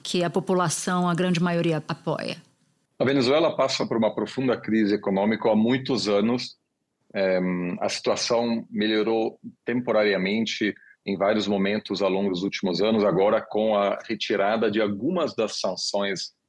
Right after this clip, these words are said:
Speaker 2: americanas, eh, sobre a Venezuela. Há alguma esperança de melhoras pontuais, mas mesmo assim continua havendo uma emigração em massa. Os jovens venezuelanos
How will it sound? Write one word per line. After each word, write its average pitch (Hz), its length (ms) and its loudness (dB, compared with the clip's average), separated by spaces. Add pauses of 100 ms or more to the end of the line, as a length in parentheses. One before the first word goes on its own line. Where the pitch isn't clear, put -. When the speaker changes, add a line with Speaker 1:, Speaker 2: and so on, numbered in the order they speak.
(160)
Speaker 2:
americanas, 98 840 0 (360)
eh, 92 120 0
sobre 104 380 2
a 98 60 2
Venezuela. 95 840 2 (280)
Há 101 120 0
alguma 117 380 0
esperança 117 840 -2 (200)
de 95 160 -4
melhoras 101 460 0
pontuais, 107 720 0 (260)
mas 90 140 -6
mesmo 98 260 0
assim 104 300 -2
continua 110 680 0
havendo 98 500 0
uma 92 380 0
emigração 101 880 0
em 110 180 -2
massa. 90 440 -4
Os 85 100 -4
jovens 92 460 0
venezuelanos 95 640 0